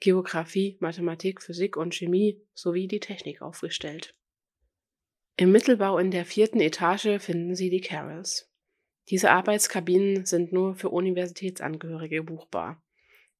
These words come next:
Ein spezielles Carrol ist als Sehbehindertenarbeitsplatz eingerichtet. Dort befinden sich ein Computer mit doppeltem Bildschirm, ein Vergrößerungsgerät und ein Drucker. Auf dem Computer ist Software zum Vorlesen und Vergrößern installiert.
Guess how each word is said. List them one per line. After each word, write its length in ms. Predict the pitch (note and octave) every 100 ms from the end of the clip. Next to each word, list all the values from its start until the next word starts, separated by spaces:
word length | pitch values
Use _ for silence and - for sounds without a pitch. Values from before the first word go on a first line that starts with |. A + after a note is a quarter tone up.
| _
Ein 140 | F3+ F#3
spezielles 540 | - G#3 A3+ A3+ A3
Carrol 400 | - G3+ G3+ G3+ - - _ _
ist 300 | F#3+ F#3+ -
als 220 | E3+ E3+
Sehbehindertenarbeitsplatz 1300 | F#3 F#3+ G3+ G3+ F#3+ F#3 D#3+ F3 F3 E3+ - E3 -
eingerichtet. 840 | - F3+ F3+ D#3+ D#3+ - D#3+ - _ _ _ _
Dort 220 | G3+ F#3+
befinden 440 | G3 F#3 F#3 F#3 F#3
sich 320 | F3+ F3+ -
ein 160 | E3+
Computer 580 | F3 E3+ - G#3 A3 G3+ - - -
mit 160 | - F3
doppeltem 400 | F#3 F#3 F3+ E3+
Bildschirm, 680 | F#3+ G3 - F#3+ F#3+ F#3 _ -
ein 160 | F3+
Vergrößerungsgerät 1080 | F3+ F3 G3+ G#3 G#3 F#3+ F#3 F#3 F3+ F3 - - - _
und 140 | F#3
ein 140 | F3+ F3
Drucker. 440 | - E3+ D#3+ D#3+ _ _ _
Auf 160 | - F3+
dem 220 | F#3+ F#3+
Computer 540 | F#3 F3+ G#3+ G#3 G#3+ F3
ist 180 | F#3
Software 460 | - F#3 - F3+ F3
zum 160 | F3+ E3+
Vorlesen 580 | F#3 F3+ E3+ E3+ F3
und 140 | F3 E3
Vergrößern 480 | F3+ - D3 E3 E3
installiert. 680 | - - - C#3+ E3 -